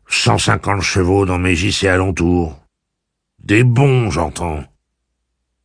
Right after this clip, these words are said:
De première bourre. Renfrew approuva, tapant dans le dos de Roland avant d'ingérer une imposante lampée d'ale. «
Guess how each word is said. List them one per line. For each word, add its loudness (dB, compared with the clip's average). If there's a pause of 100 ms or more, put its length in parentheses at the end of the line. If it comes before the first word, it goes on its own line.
(720)
De -6
première -2
bourre. 2 (1200)
Renfrew 0
approuva, -2 (500)
tapant -2
dans -4
le -6
dos -2
de 0
Roland 0 (120)
avant -6
d'ingérer -4
une -2
imposante -6
lampée -4
d'ale. « -2